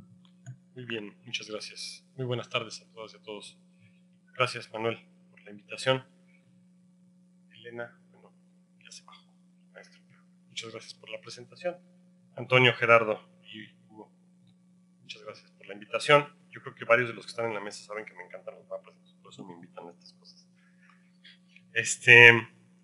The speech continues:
a ver, yo quisiera simplemente destacar algunas cosas, eh, muy brevemente del asunto. Uno es, por supuesto, el formato. Creo que es, es novedoso, es, al ser interactivo y al estar ligado de esta manera a las bases de datos,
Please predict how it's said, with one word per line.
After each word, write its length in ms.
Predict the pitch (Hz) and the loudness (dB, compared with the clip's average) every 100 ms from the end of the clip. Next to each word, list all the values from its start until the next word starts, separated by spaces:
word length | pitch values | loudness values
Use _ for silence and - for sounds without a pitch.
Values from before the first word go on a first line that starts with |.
| - - - _ _ _ _ - | -20 -20 -20 _ _ _ _ 8
a 60 | 143 | 10
ver, 80 | |
yo 140 | 151 175 | 10 6
quisiera 260 | 160 165 | 8 8
simplemente 480 | 139 131 135 131 135 | 8 2 0 0 0
destacar 360 | 113 113 127 113 | -6 -4 0 0
algunas 340 | 110 110 101 | -2 -6 -8
cosas, 560 | 113 - 98 - - - - | -12 -12 -12 -12 -14 -20 -20
eh, 360 | - - - - _ - _ _ | -20 -20 -20 -20 _ -20 _ _
muy 440 | 104 104 107 104 - - | -18 -14 -14 -16 -20 -10
brevemente 520 | 107 110 107 110 117 | -2 -2 -2 -6 -10
del 160 | 113 113 | -12 -12
asunto. 400 | - 156 160 151 | -14 -12 -10 -4
Uno 280 | 160 151 147 | 4 6 6
es, 80 | 143 | 4
por 160 | 131 | -4
supuesto, 380 | - - 123 135 | -10 -10 -10 -12
el 60 | - | -14
formato. 640 | 101 95 190 185 - 226 - - | -14 -6 -6 -6 -16 -18 -20 -20
Creo 120 | - | -20
que 300 | - 185 - - - _ _ _ _ _ | -20 -20 -20 -20 -20 _ _ _ _ _
es, 240 | - - - | -16 -16 -16
es 160 | - - | -18 -14
novedoso, 680 | 104 104 110 - 143 143 | -10 -6 -6 -4 -4 -4
es, 580 | - 104 98 - - - _ _ _ - | -6 -12 -12 -14 -14 -20 _ _ _ -20
al 80 | - | -12
ser 160 | 123 | -8
interactivo 640 | 117 113 101 - 123 117 110 | -6 -4 -6 -6 -10 -8 -8
y 40 | |
al 80 | 95 | -10
estar 200 | 90 110 | -8 -8
ligado 380 | 107 107 107 104 | -4 -2 -2 -2
de 60 | 104 | -10
esta 180 | - | -16
manera 300 | 104 98 98 | -20 -18 -18
a 20 | 95 | -18
las 140 | 95 | -14
bases 280 | 98 - - | -14 -14 -14
de 80 | 92 | -8
datos, 480 | 92 - 95 - | -8 -10 -20 -20